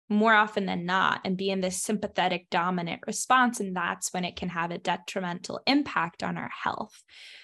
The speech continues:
So if you're feeling like you're in one of these responses, maybe you're super anxious or you have a chronic condition or an autoimmune disease, and you're like, "Oh my gosh, I'm in these responses and it's so bad."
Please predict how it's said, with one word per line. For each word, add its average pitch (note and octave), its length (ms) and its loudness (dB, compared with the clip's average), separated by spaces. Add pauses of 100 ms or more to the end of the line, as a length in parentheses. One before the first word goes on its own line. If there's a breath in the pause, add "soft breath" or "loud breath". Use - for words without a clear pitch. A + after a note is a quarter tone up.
(120 loud breath)
So C4+ 220 2
if C4 160 0
you're C4 140 0
feeling C#4+ 500 2
like G3+ 320 0
you're G3 100 0
in G3+ 160 2
one G3 160 2
of F#3+ 160 -4
these F3+ 360 -2
responses, F3+ 960 0 (320 loud breath)
maybe F#3 260 2
you're F3+ 180 0
super A#3 440 4
anxious G3+ 720 0
or F#3 80 -6
you - 160 -8
have G3+ 360 4
a F#3+ 180 2 (280 loud breath)
chronic A#3+ 320 4
condition G#3 580 0
or F#3+ 60 -4
an F#3+ 160 -4
autoimmune G#3+ 500 4
disease, G3 340 -6
and G#3 60 -6
you're G3+ 80 0
like, A3 140 2
"Oh E4+ 140 8
my F4 100 6
gosh, E4 300 4
I'm C#4+ 100 2
in C#4+ 100 2
these C#4+ 200 -4
responses C4 640 -4
and A3 120 0
it's A3 180 -8
so A3+ 220 0
bad." D3+ 420 2